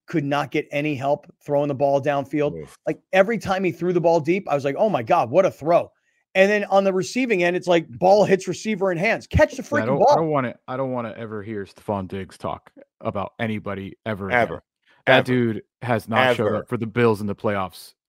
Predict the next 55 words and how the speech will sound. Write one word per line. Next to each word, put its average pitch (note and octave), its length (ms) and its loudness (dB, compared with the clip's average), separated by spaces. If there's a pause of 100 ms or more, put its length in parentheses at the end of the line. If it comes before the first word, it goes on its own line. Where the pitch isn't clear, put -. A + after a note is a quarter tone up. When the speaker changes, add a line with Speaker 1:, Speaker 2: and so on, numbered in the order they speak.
(140)
Speaker 2:
Ever. G#2 460 -2
Speaker 3:
at C3 180 6
all. G2 300 -4 (480)
Speaker 2:
I A#2 120 -2
don't C#3+ 100 2
want C#3 120 -2
his G#2+ 80 -12
Speaker 3:
No. C3+ 60 -4
Speaker 2:
brother C#3+ 280 4
tweeting. D3 520 -6 (260)
None C#3+ 240 2
of A#2+ 100 0
Speaker 3:
Yeah. G2 140 0
Speaker 2:
that, D#2+ 60 -10
bruh. G#2 260 0 (240)
Speaker 3:
Yeah, G#2+ 180 0
Speaker 2:
None B2+ 300 0
of A#2+ 80 0
Speaker 3:
Stephon, C3+ 280 6
Speaker 2:
that. C#3+ 180 -6
This, - 0 - (180)
Speaker 3:
like, A#2+ 200 2 (120)
Speaker 2:
ugh. D3 180 6
Speaker 3:
I'm E3+ 140 6
glad, E3+ 400 8
I'm E3+ 180 -2
glad D3+ 340 6
he C3+ 80 0
didn't A#2+ 180 -4
talk G#2+ 220 -4
to G#2+ 60 -16
the G2 80 -10
media, F2+ 300 -12
because C3 220 -8
what D3 60 -2
are - 20 0
you C#3+ 100 0
gonna C3 120 4
Speaker 2:
Lost C3+ 100 2
Speaker 3:
say? A2 60 0
Speaker 2:
money B2 220 0
on G2 140 -6
him. E2+ 320 -14
Speaker 3:
What G#2 140 -4
are - 40 2
Speaker 2:
Lost C#3+ 100 2
Speaker 3:
you D3 80 2
gonna A#3+ 180 0
Speaker 2:
money F2 220 -4
Speaker 3:
say? D#2+ 80 -16
Speaker 2:
on D2 80 -18
him. C3 80 -10 (240)
Speaker 1:
<laughs> E3 60 -12 (220)
Yeah. B2 200 -8 (180)
Speaker 3:
These - 80 -20